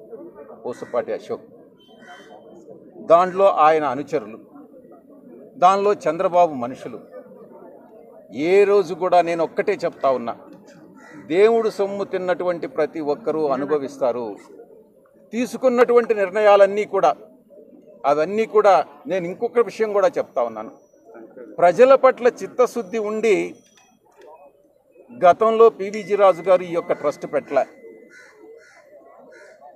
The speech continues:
ఈ యొక్క అర్-, ఈ యొక్క అగ్రికల్చరల్ ల్యాండ్ సీలింగ్లో ఈ భూములన్నీ ఎక్కడ పోతాయోనన్నటువంటి భయంతో, ఉద్దేశంతో ఆ యాక్ట్, చట్టం వచ్చేదానికి ఒక్కరోజు ముందు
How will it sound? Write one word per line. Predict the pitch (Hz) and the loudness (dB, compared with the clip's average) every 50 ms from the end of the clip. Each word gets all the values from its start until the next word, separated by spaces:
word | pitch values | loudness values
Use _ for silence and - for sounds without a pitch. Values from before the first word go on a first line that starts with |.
| - - - - - _ - - 196 | -20 -20 -20 -20 -20 _ -12 0 4
ఈ | |
యొక్క | 233 226 226 - 226 | 4 4 4 4 2
అర్-, | 202 170 156 160 190 151 - _ - - - | 4 4 4 4 2 -4 -12 _ -20 -18 -8
ఈ | 185 220 | -2 2
యొక్క | 226 214 220 - 220 | 2 2 2 4 2
అగ్రికల్చరల్ | 202 156 151 151 147 156 226 254 254 262 262 254 269 262 254 254 233 226 | 4 4 2 2 0 0 -4 0 4 4 4 4 4 2 2 2 2 2
ల్యాండ్ | 214 214 220 214 | 0 0 0 -2
సీలింగ్లో | - 214 214 208 214 214 214 214 226 | -8 -12 -10 -10 -8 -4 0 2 2
ఈ | 214 196 180 | 2 2 -2
భూములన్నీ | 156 123 143 170 208 214 214 233 220 220 226 | -10 -8 -8 -6 -4 -2 0 0 0 0 0
ఎక్కడ | 214 196 - - 202 | 0 0 0 0 -4
పోతాయోనన్నటువంటి | 208 - - 170 165 165 202 196 202 202 196 185 185 180 180 180 170 170 175 170 165 - 160 | -4 -2 -2 -2 -2 0 2 0 2 2 0 -2 -4 -6 -4 -6 -6 -4 -4 -8 -8 -8 -10
భయంతో, | 123 - - 127 139 156 165 185 - - 214 208 | -10 -6 -4 -2 -2 -2 -4 -4 -4 -2 0 0
ఉద్దేశంతో | 180 151 131 - 170 170 156 - 180 170 151 - 202 208 196 170 156 - - | -2 -4 -8 -8 -8 -8 -8 -8 -10 -10 -6 -4 -4 -4 -4 -4 -6 -4 -2
ఆ | 151 156 160 160 165 - - - - _ - 131 | 0 2 4 2 2 0 -2 -8 -20 _ -4 -2
యాక్ట్, | 151 165 220 180 - - 202 | 0 0 0 -2 -4 -10 -10
చట్టం | 139 - - - - 156 156 - - 233 220 190 | -10 -10 -14 -10 -6 -6 -4 -2 -2 -2 -2 -2
వచ్చేదానికి | 170 - - 196 196 170 175 175 175 - 151 | -4 -6 -6 -4 -2 -2 -2 -2 -2 -8 -8
ఒక్కరోజు | 139 131 131 - - - 160 156 175 202 190 180 | -6 -6 -6 -4 -4 -4 -4 -2 -2 -4 -4 -4
ముందు | 196 185 185 196 226 247 262 220 180 - | -8 -8 -8 -6 -4 -2 -2 -2 -2 -4